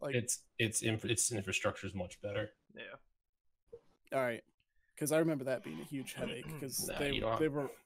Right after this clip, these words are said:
Speaker 1: real behind in, like, just the hardware for connecting. I was like, "That's not difficult." Every cell phone in the past, like, twenty years has been, "Hey, I have Wi-Fi. Do you wanna connect? Put a password.
Speaker 2: Mm-hmm.
Speaker 1: We're good."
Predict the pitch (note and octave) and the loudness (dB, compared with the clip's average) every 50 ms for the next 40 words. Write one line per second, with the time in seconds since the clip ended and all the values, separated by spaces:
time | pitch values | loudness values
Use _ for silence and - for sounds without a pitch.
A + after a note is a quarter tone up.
0 | _ C#3+ C#3 C#3+ E3 F3+ F3+ F3 E3 D3+ D3 B2 C#3+ C#3+ C#3 C#3 C3+ B2+ - C3+ | _ -16 -6 2 6 6 8 8 6 4 2 0 0 -2 -2 -2 -4 -6 -6 -6
1 | C3+ C#3 B2+ C3 B2+ B2 B2 B2+ - - - _ _ _ _ - - E3 D#3 - | -6 -6 -6 -6 -8 -8 -10 -12 -14 -16 -20 _ _ _ _ -2 0 0 2 0
2 | D#3+ C3+ D3+ C#3+ C#3+ C#3 C3+ B2+ - C#3+ - - - C3 C3 - - - D3 D3+ | 0 0 0 0 0 0 -4 -4 -6 -10 -12 -12 -12 -12 -12 -12 -10 -12 -10 -10
3 | D3+ C#3+ - - D3 C#3+ D#3+ C#3+ - E3 D#3 - - F#3 F#3 F3 - - D3+ C3+ | -12 -14 -8 -6 -4 -4 -4 -4 -4 -2 0 0 0 0 0 -2 -2 -2 -4 -4
4 | C#3+ C3+ - C3+ C3+ - D3 D3+ D#3 F3+ E3+ - - D#3+ D3+ C#3+ C3+ - D#3 C#3+ | -4 -6 -6 -8 -6 -2 -2 4 6 8 8 8 8 6 4 4 2 0 -2 -2
5 | C#3 C#3 C#3 D3 C#3 C3+ C3 - C#3+ C3+ C3+ C3+ - - - C#3 C3 - - D3 | -2 -2 -2 -2 -2 -4 -2 0 2 2 2 2 0 0 0 -2 -2 -4 -6 -4
6 | D3 C#3+ C3+ C3 C3 C3 C3 B2+ - D3+ C3+ B2 C#3 C#3 C3+ C3+ C3+ B2+ - _ | -4 -2 -2 -2 -2 -2 -2 -2 -4 -4 -6 -6 -4 -2 -2 -2 -2 -4 -8 _
7 | _ _ _ - B3 B3+ G3 D3+ A#2+ - - C#3 C#3+ E3 F3+ E3 E3+ F3+ F3+ F#3 | _ _ _ -2 0 2 2 2 2 0 0 0 2 2 2 4 4 4 4 4
8 | F#3+ F#3 - C#3 A#2+ A#2+ - - - C#3 C3+ C3+ C#3+ D3 B2+ - C3+ B2+ C#3+ D#3+ | 2 2 0 0 -2 -2 -4 -4 -4 -4 -2 -2 -2 -2 -4 -6 -4 0 0 0
9 | - - - - _ - A#3+ A3+ A3+ - - A#3 A#3 G#3+ - A3 G3 D3+ G#3 G2 | 0 -2 -8 -12 _ -2 0 0 0 0 0 0 0 0 2 2 2 2 2 2
10 | E3 E3 E3+ E3 G#3 - - - | 2 2 2 0 0 0 -2 -8